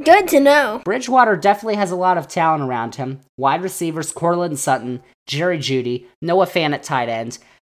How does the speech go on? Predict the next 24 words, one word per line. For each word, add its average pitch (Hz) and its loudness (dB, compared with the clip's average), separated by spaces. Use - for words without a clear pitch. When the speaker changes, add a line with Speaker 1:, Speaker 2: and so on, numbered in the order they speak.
Speaker 2:
and 180 0
he's 196 0
got 156 2
running 151 -2
backs 139 -2
Melvin 151 -2
Gordon 127 -4
and 127 -6
Javonte 151 -4
Williams, 147 -2
who's 123 -10
a 123 -8
rookie 143 -6
from 143 -6
North 135 -6
Carolina. 135 -6
He 147 -4
should 147 -8
be 139 -2
really 135 -4
good. 131 -4
As 147 0
the 185 0
offen-, 196 2